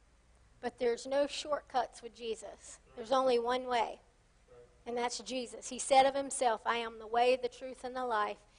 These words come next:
No man come to the Father but by me."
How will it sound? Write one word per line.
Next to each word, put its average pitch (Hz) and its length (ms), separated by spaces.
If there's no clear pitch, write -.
No 233 260
man 247 240
come 233 240
to 233 140
the 226 80
Father 214 440
but 226 240
by 208 220
me." 214 300